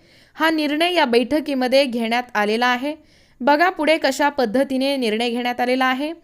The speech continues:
यावेळी दोन हजार चोवीस पंचवीस साठीच्या एक्केचाळीस हजार दोनशे शहाऐंशी कोटीचा,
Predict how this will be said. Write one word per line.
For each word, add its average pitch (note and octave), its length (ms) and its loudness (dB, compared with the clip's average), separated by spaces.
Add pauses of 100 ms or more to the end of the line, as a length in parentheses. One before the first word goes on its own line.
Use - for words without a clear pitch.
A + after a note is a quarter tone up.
(440)
यावेळी E4+ 500 2
दोन D4 240 2
हजार D4+ 400 2
चोवीस C#4+ 380 0
पंचवीस C4+ 540 -4
साठीच्या A#3 600 0 (340)
एक्केचाळीस D#4+ 840 2
हजार C#4+ 340 2
दोनशे B3+ 440 0
शहाऐंशी C#4+ 540 -2
कोटीचा, C4+ 680 0